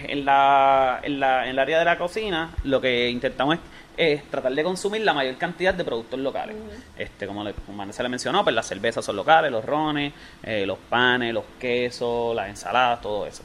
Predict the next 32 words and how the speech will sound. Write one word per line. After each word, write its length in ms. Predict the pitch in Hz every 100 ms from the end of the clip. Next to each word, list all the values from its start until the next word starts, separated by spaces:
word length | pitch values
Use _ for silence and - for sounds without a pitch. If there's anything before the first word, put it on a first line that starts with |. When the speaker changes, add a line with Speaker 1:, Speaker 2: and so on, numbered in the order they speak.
| -
Speaker 1:
O 40 |
sea, 160 | - -
Speaker 2:
Todo, 240 | 208 202
wow. 60 | 190
Speaker 1:
este, 560 | 120 190 - 117 113 127
la 100 | 139
idea 380 | 143 156 160 180
es, 100 | 185
pues, 180 | 196 185
tratar 240 | 170 139 143
de 120 | 156
fomentarlo, 800 | 175 170 156 160 165 175 160 156 -
eh, 640 | 131 127 120 117 113 107 - - - -
como, 180 | 123 120 - -
como 160 | - 120
estábamos 280 | - 120 139
diciendo 280 | 139 160 156
ahorita, 720 | 156 160 156 151 147 143 143
este, 320 | - 143 135
fuera 220 | 143 143
de 100 | 151
cámara, 340 | 151 170 143 127
el 120 | 135
hecho 200 | 143 165
de, 320 | 147 143 127 - - - -
de 140 | 139 139
no 100 | 135
consumir 460 | 156 156 180 170 170 170 170
lo 140 | 170 165
local, 400 | 160 147 156 156
pues, 140 | 156 151 - -
porque 180 | 143